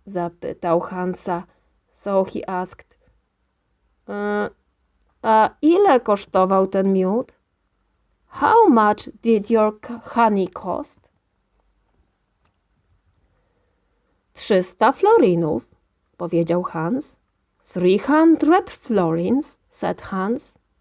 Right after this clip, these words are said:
A więc sędzia wypisał mu paragon, wysłał go do kasy, a kiedy Hans otrzymał swoje pieniądze,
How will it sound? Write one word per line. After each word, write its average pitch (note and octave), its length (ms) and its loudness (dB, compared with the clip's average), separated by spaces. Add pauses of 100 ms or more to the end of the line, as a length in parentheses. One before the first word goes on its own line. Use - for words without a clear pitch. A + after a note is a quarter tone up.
(3000)
A F#4+ 40 0
więc C4+ 360 2
sędzia G#3 800 0 (460)
wypisał A3+ 680 0
mu E3+ 180 -2
paragon, A3 840 0 (240)
wysłał G#3 540 2
go E3+ 140 2
do E3+ 180 0
kasy, D4 540 2 (120)
a B3+ 120 2
kiedy A3 340 2
Hans D4+ 540 2
otrzymał A3 640 2
swoje F3+ 440 -2
pieniądze, D#4 800 2